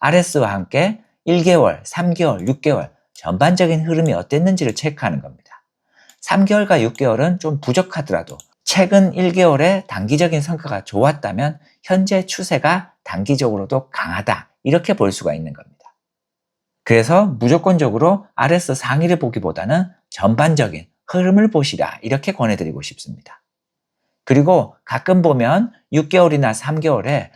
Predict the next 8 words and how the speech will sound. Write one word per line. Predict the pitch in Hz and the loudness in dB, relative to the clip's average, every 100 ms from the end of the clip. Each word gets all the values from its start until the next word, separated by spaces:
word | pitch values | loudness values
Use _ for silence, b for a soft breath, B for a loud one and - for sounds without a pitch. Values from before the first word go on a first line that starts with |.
| b | b
숫자가 | 165 165 175 | -6 0 0
영으로 | 120 104 143 185 | 0 0 2 4
나오는 | 160 110 101 | 2 2 -2
것이 | 85 85 82 | -4 -8 -14
있습니다. | - 71 - - _ _ _ | -16 -16 -18 -20 _ _ _
이거는 | 101 98 101 170 127 | -6 0 2 2 2
오류가 | 87 113 147 170 | 0 0 2 2
아니라 | 117 92 139 170 | 2 -2 -4 -4